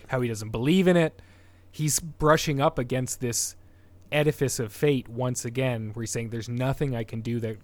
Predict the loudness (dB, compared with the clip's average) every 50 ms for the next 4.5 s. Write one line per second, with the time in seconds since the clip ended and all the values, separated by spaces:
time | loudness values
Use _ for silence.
0 | -12 -10 -10 -8 -10 -10 -8 -6 -6 -4 -4 -4 -4 -2 0 0 2 2 2 2
1 | 0 -2 -4 -8 -18 -20 -20 -20 -20 -20 -20 -20 _ -20 -20 -20 -20 -12 0 4
2 | 4 6 6 4 2 0 -2 -2 -2 0 0 0 2 2 0 0 0 -2 -2 -4
3 | -6 -6 -4 -2 -2 0 0 0 0 2 4 4 6 6 4 4 4 2 2 2
4 | 2 2 0 0 0 0 -2 -4 -6